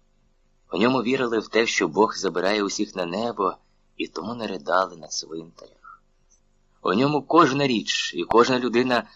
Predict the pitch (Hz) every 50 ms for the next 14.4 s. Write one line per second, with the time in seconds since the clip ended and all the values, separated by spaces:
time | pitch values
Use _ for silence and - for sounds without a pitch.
0 | - _ _ - 80 80 90 113 127 131 131 127 - - - 101 104 104 85 98
1 | 117 131 135 131 143 135 - - - - - - - - _ _ _ _ _ _
2 | _ _ _ _ _ _ _ _ _ _ - 92 104 117 - - 147 151 165 160
3 | - 120 104 - 107 107 107 104 98 92 87 87 80 87 80 - 85 76 - -
4 | - 101 107 107 98 - - - - - _ _ _ _ _ _ _ _ _ _
5 | _ _ _ _ _ _ - 95 113 113 - - 180 180 165 160 151 143 143 139
6 | 120 - - - - - 101 117 127 120 104 - - 90 90 - - 151 165 -
7 | - - 107 107 - 92 90 - - 87 90 98 101 98 - 82 73 71 71 67
8 | 69 - - 95 90 92 - - - - 95 92 92 92 - - - - - -
9 | - 95 113 127 - - - - - - - _ _ _ _ _ _ _ _ _
10 | _ _ _ _ _ _ _ - - - 110 117 117 - - - 165 165 160 151
11 | 143 - _ _ _ _ _ _ _ _ - - - 92 95 95 95 92 90 -
12 | - _ _ _ _ _ _ _ _ _ _ _ _ _ _ _ _ - 87 87
13 | 85 98 120 139 131 127 104 101 98 92 87 - _ _ - - - 82 - -
14 | - 65 65 73 73 76 73